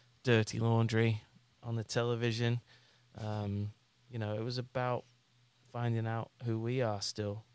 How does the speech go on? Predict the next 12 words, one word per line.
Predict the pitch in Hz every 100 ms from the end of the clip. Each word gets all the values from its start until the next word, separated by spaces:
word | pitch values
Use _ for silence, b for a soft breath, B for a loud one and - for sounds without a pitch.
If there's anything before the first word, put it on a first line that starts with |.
| _ _ _ -
and | 110 104 104
sending | - 120 110
our | 107
message | 110 120 110
to | 110
ourselves | 107 107 117 120 120
rather | 110 92 104
than | 104
anybody | 104 107 104 101
else. | 104 110 101 - B B B B B -
Um, | 104 107 98 101 - _ _ _ _ _ _ _ _ _ _ - - _ -
so, | - 120 104